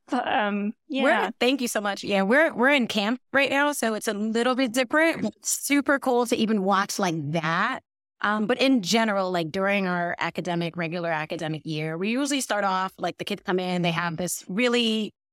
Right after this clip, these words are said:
Speaker 2: awesome just free time to explore. We have, like, they can kind of pull anything they want and play with anything they want and just socialize. They get that, like, first half an hour, just kind of ease into the day.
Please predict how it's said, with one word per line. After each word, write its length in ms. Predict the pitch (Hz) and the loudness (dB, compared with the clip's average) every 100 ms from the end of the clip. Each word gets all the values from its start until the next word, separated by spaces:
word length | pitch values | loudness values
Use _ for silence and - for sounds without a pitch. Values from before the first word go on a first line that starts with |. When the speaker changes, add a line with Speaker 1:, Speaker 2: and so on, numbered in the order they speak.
| - | -6
Speaker 2:
awesome 400 | 208 220 226 214 | -2 -2 0 -2
just 260 | 196 - - | -2 -6 -2
free 220 | 240 254 | 0 0
time 440 | - 220 208 202 202 | 2 2 4 2 0
to 120 | 190 | -2
explore. 640 | 180 - 185 202 190 185 | -4 -6 -4 -2 0 0
We 120 | 180 | 0
have, 220 | 180 185 170 | 0 -2 -2
like, 220 | 170 170 - | -4 -4 -4
they 100 | 196 | -2
can 200 | 208 196 | 0 0
kind 180 | 208 | -2
of 80 | 190 | -4
pull 240 | - 226 208 | -2 0 0
anything 320 | 208 196 190 | -2 -2 -2
they 80 | 180 | 0
want 260 | 190 175 | 0 -2
and 120 | 156 | -6
play 180 | - 214 | -6 -6
with 100 | 202 | -4
anything 300 | 196 190 190 | -4 -2 -2
they 60 | 196 | 0
want 160 | 190 196 | -2 -2
and 100 | 226 | -2
just 180 | 285 | -2
socialize. 640 | - 339 - 170 - - - _ _ _ | 0 -2 -2 -4 -4 -8 -12 _ _ _
They 80 | 220 | -2
get 140 | 233 233 | 0 0
that, 200 | 202 180 | 0 0
like, 180 | 202 - | -2 0
first 220 | 233 214 | -2 0
half 160 | 196 185 | -2 0
an 60 | |
hour, 200 | 175 180 | 0 0
just 260 | 180 190 - | 0 -2 -2
kind 120 | - | 0
of 80 | 185 - | -2 0
ease 260 | 214 190 | 0 0
into 300 | 180 165 165 | 0 -2 -4
the 100 | 165 | -4
day. 480 | 165 214 196 202 | 0 0 2 0